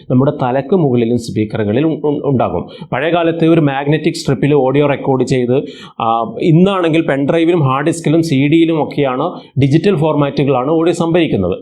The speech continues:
ഇത് കാരണം ഒരു ഡിജിറ്റൽ മാധ്യമത്തിൽ ഓഡിയോ സംഭരിക്കുമ്പോൾ ഇത് അനലോഗ് സിഗ്നലിൽ നിന്ന് ഡിജിറ്റലിലേക്ക് മാറ്റുകയും, ആ, ബൈനറികളായി സൂക്ഷിക്കുകയും ചെയ്യും. അതുപോലെ നമ്മളൊരു ഓഡിയോ പ്ലേ ചെയ്യുന്ന സമയത്ത് ഡിജിറ്റൽ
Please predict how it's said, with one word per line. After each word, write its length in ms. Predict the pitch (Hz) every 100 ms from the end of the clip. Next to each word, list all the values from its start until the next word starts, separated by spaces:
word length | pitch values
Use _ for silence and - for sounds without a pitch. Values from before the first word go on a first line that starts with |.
| 156
ഇത് 100 | 185 180
കാരണം 300 | 160 123 156 - - - 185
ഒരു 100 | 175 143
ഡിജിറ്റൽ 360 | 165 196 226 202 170
മാധ്യമത്തിൽ 500 | 165 175 175 170 170
ഓഡിയോ 260 | 151 160 165 156
സംഭരിക്കുമ്പോൾ 640 | 135 143 135 110 104 113 87 - - - - 208
ഇത് 80 | 190 - 151
അനലോഗ് 460 | 160 175 208 196 196
സിഗ്നലിൽ 380 | 180 156 165 165 151
നിന്ന് 160 | 147 127
ഡിജിറ്റലിലേക്ക് 640 | 120 139 180 165 156 - 143
മാറ്റുകയും, 540 | 123 123 120 120 120 175 - - - 120
ആ, 20 | 123 120
ബൈനറികളായി 640 | 135 160 185 151 131 139 165
സൂക്ഷിക്കുകയും 460 | 180 151 151 156 131
ചെയ്യും. 200 | 110 90 - - -
അതുപോലെ 300 | 165 196 214 185
നമ്മളൊരു 360 | 160 175 175 170 139
ഓഡിയോ 260 | 156 165 180 180
പ്ലേ 160 | 143 139 190 196
ചെയ്യുന്ന 300 | 151 143 127 -
സമയത്ത് 420 | 101 95 92 117 156 - - -
ഡിജിറ്റൽ 380 | 131 139 - 208